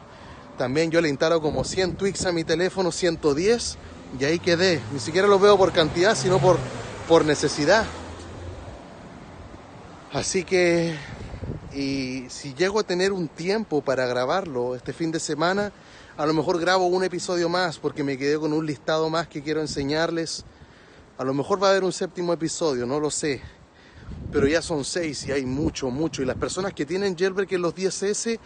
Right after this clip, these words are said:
perdón, cuando se venga el Cydia en diez S y diez R, todos estos episodios les van a servir. Así que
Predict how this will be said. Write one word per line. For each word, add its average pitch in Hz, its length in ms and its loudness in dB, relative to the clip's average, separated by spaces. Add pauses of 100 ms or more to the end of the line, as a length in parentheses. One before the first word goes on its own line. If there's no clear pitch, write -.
(720)
perdón, 160 240 2
cuando 143 180 0
se 147 140 2
venga 170 280 0
el 156 100 2
Cydia 185 440 -2
en 127 100 -2
diez 160 260 -2
S 185 280 -2
y 156 60 -2
diez 160 260 -2
R, 180 300 0
todos 247 420 -2
estos 202 300 -2
episodios 185 500 0
les 156 120 2
van 175 160 2
a 170 40 0
servir. 147 420 -4 (880)
Así 131 280 -8
que 151 460 -2